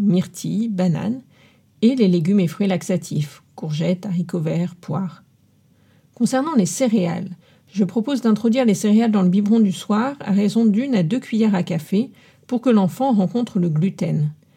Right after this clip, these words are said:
Choisir les céréales avec gluten, même s'il est noté à partir de six mois sur le paquet.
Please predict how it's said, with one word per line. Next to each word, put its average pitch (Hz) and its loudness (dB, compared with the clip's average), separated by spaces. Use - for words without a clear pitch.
Choisir 262 0
les 220 4
céréales 220 2
avec 240 2
gluten, 208 2
même 202 4
s'il 214 4
est 214 8
noté 202 2
à 220 2
partir 196 -2
de 196 2
six - 0
mois 170 2
sur - -6
le 175 0
paquet. 175 -6